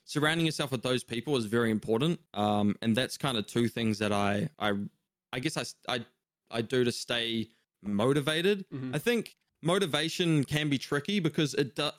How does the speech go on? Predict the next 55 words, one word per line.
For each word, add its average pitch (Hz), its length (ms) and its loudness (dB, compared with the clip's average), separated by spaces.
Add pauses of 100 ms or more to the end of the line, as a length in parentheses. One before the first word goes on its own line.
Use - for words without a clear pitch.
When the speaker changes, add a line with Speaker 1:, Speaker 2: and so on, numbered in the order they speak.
(140)
Speaker 1:
I 143 80 -2
feel 202 240 2
like 196 320 0
you 143 180 2
guys 147 220 2
might 135 140 2
be 127 80 0
able 123 80 -2
to 117 60 2
relate 117 260 2
to - 80 -6
this, 113 180 -2
but 120 220 -6
it - 180 -6
sort 170 280 2
of, 147 220 2 (160)
motivation 196 680 2
can 147 260 0
come 147 240 0
in 113 180 2
waves. 131 600 -4 (140)
Like, 147 180 -6
there'll 185 120 2
Speaker 2:
Yep, 143 160 6
Speaker 1:
be - 60 -14
periods 160 300 4
Speaker 2:
definitely. 131 260 0
Speaker 1:
where 143 200 0 (300)
you're 160 120 0
like, 131 180 0 (720)
"Oh, 175 180 2
yeah, 156 220 0
let's 151 260 0
go. 156 200 0
I 131 100 2
got 143 260 0
home. 165 300 2
Speaker 2:
Yep. 139 200 2 (140)
Speaker 1:
You 147 80 -6
know, 151 120 2
I 151 100 -2
had 156 160 -2
a 143 40 -2
great 160 380 -2
day. 165 300 -2
Here 185 200 4
we 156 120 2
go. 160 340 4
Motivation's 160 640 2
high. 170 400 0
I'm 156 100 2
gonna 165 180 4
make 151 180 2
a 139 40 0
video. 170 460 2